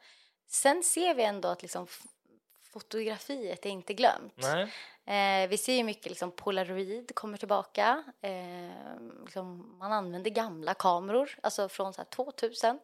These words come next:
Speaker 2: Mm.
Speaker 1: och fotar med för att
Speaker 2: Mm.
Speaker 1: få den, liksom, helt rätt look and feel.
Speaker 2: Mhm.
Speaker 1: Ehm,
Speaker 2: I fashion-grejer då,
Speaker 1: ja,
Speaker 2: eller?
Speaker 1: fashion, ja,
Speaker 2: Ja.
Speaker 1: skulle jag säga mest.
Speaker 2: Ja.
Speaker 1: Eh, för att få lite den här rough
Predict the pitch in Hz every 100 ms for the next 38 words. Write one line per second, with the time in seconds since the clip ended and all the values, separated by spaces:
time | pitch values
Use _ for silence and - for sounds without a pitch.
0 | - 123 139 156 - 202 226 - 202 214
1 | 233 302 - 202 185 185 180 175 170 180
2 | 175 208 175 - 160 - 196 185 - 175
3 | - 196 254 311 - 101 175 180 - -
4 | 196 202 196 190 185 185 175 175 - _
5 | _ _ _ _ 139 - 151 - 147 131
6 | 135 127 127 - 143 139 165 139 240 214
7 | 208 247 262 233 190 214 208 214 208 190
8 | 220 - - - 131 123 127 208 190 180
9 | 185 - 202 202 190 185 175 175